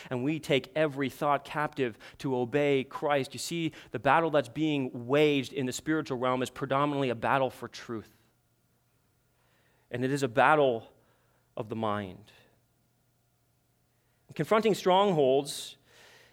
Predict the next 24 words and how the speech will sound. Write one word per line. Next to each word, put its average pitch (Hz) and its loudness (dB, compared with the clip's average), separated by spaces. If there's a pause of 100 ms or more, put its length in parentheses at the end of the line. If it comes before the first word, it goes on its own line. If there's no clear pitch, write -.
(140)
is 151 2
about 165 4
reclaiming 185 2
territory 160 2
from 147 -4
the 143 0
enemy. 113 -4 (1120)
That's 190 4
what 202 4
we 208 6
are 185 6
called 196 4
to 170 2
do. 185 4
We 165 2
talk 196 4
a 190 4
lot 185 6
about 175 4
advancing 180 4
the 170 2
kingdom 180 2
of 151 2
God, 175 6